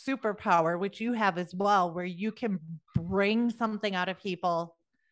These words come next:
that they don't normally share. And that's a superpower, right? And she has that, and you do as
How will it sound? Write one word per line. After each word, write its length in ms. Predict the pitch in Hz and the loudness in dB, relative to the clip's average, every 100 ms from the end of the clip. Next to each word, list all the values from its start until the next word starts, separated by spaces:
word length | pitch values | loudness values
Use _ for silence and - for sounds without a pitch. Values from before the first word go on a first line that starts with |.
| _ _ _ - | _ _ _ -2
that 160 | 202 | 2
they 100 | 208 | 2
don't 440 | 185 185 202 202 - | 2 2 2 2 -2
normally 500 | 196 196 180 175 165 | -2 0 -2 -4 -8
share. 540 | 151 - 143 131 139 - _ - | -10 -12 -12 -12 -14 -20 _ -8
And 480 | 185 170 165 165 160 | -4 -2 -2 -4 0
that's 280 | 190 214 | 2 2
a 60 | 202 | -4
superpower, 600 | - 180 165 170 147 147 - _ _ | -6 -6 -6 -4 -4 -6 -12 _ _
right? 300 | 180 156 156 - - - - | -8 -6 -8 -14 -20 -16 -12
And 160 | 180 175 | -12 -10
she 200 | - 170 | -8 -4
has 200 | 160 165 | -4 -4
that, 340 | 170 156 156 - - | -6 -4 -6 -10 -12
and 140 | 170 | -6
you 80 | 180 | -4
do 160 | 170 139 | -4 -8
as 160 | 147 | -14